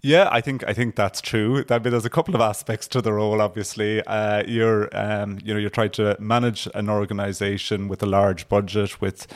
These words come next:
uh, three hundred and sixty people spread across the world in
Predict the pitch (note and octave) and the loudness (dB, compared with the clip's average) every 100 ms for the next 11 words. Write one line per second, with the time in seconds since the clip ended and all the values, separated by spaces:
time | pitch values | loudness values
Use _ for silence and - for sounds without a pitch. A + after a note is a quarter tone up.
0 | - D3 - G2 F#2+ F#2+ G2 G2+ - A#2 | -16 -14 -4 0 2 2 0 -4 0 2
1 | G#2+ G2+ F#2 - G2 F#2+ F2 A#2 - - | 4 2 -2 -4 -2 -2 -2 -2 -2 -2
2 | G2+ G#2 G2+ - G2+ G2 F#2+ F2+ - - | -4 -2 -2 0 0 2 -2 -6 -10 0
3 | A2 A2+ G#2 G#2 F#2 - - F#2 G2 G2+ | 2 4 2 2 2 0 -6 -2 0 2
4 | G2 F#2 | 0 -2